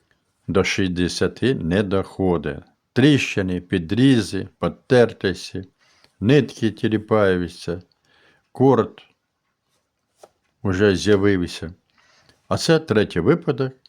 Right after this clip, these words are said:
не чекайте, поки буде шістдесят тисяч.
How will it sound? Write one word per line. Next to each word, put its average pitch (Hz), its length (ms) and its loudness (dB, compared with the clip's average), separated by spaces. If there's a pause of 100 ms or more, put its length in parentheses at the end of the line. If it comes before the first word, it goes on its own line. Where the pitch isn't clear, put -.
(340)
не 117 240 2 (300)
чекайте, 107 960 -2 (120)
поки 92 360 -4
буде 87 400 -4
шістдесят 90 600 -8
тисяч. 80 560 -12